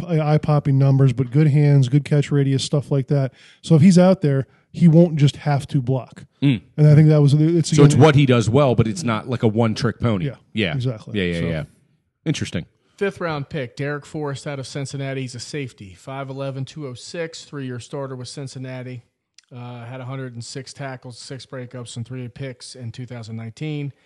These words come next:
Speaker 3: He's known for his speed, ran a four four one. Um, he's athletic, has forty-nine career games, and he's versatile, can play free or, or strong in the, um, in the box, but he is not a man coverage safety.
Speaker 2: Okay.
Speaker 3: Um,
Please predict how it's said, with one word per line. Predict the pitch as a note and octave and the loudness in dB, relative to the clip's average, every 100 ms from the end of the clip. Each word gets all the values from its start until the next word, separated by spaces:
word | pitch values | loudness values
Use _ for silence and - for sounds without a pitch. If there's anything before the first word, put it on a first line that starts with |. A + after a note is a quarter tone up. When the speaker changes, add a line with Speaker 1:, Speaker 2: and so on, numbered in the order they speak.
| _ _ _ _ | _ _ _ _
Speaker 3:
He's | B2+ B2 | -16 -10
known | C#3+ | -8
for | C3 B2+ | -8 -10
his | A#2 | -14
speed, | - C#3+ C#3+ | -10 -8 -8
ran | C3+ B2+ | -8 -10
a | A#2+ | -12
four | D3 C#3 | -12 -14
four | - C3 A#2+ | -12 -14 -14
one. | A#2+ D#3 D3+ D3+ C#3+ _ _ _ _ _ | -12 -10 -10 -10 -12 _ _ _ _ _
Um, | B2 B2 A#2+ A#2 G#2+ _ | -14 -14 -12 -14 -16 _
he's | C#3 B2+ A#2+ A2+ | -14 -12 -12 -14
athletic, | B2 A#2+ C#3+ C#3+ C#3 - | -16 -12 -10 -8 -10 -12
has | B2 A#2 | -16 -16
forty-nine | - D3 C#3 C3+ C3+ C3 C3 B2 | -16 -12 -10 -10 -10 -8 -8 -8
career | - C3 B2+ | -14 -14 -14
games, | A#2 C#3+ D3+ D3 C#3+ - | -14 -12 -10 -10 -12 -14
and | B2+ | -16
he's | A#2+ G#2+ | -16 -14
versatile, | C3+ C3 C3+ C3+ | -14 -14 -16 -18
can | B2 B2+ | -12 -12
play | B2+ C3 A#2+ A#2 | -12 -12 -12 -14
free | - C#3 C3+ | -16 -14 -12
or, | B2 A#2 - - | -14 -16 -20 -20
or | A#2+ | -20
strong | G#2+ - C3 B2 A#2+ A2 _ | -20 -16 -14 -12 -12 -14 _
in | D3+ B2 | -14 -12
the, | A#2 A2 - _ | -12 -16 -20 _
um, | B2 A2+ G#2+ G#2 - _ _ _ | -18 -16 -16 -18 -20 _ _ _
in | C3 | -14
the | A2+ | -12
box, | B2 B2 A#2 | -14 -14 -14
but | - | -12
he | B2 B2+ | -10 -10
is | G#2+ | -10
not | B2 B2+ B2+ | -8 -8 -8
a | B2 A#2 | -10 -10
man | A2 A#2+ B2 A#2 | -10 -10 -8 -10
coverage | A#2 B2 A2+ A2+ G2+ - | -10 -14 -14 -16 -18 -20
safety. | - A#2+ G#2 - G2 _ - | -14 -14 -14 -20 -20 _ 0
Speaker 2:
Okay. | B2 A2+ G2+ | 2 2 -2
Speaker 3:
Um, | B2+ A#2+ | -6 -16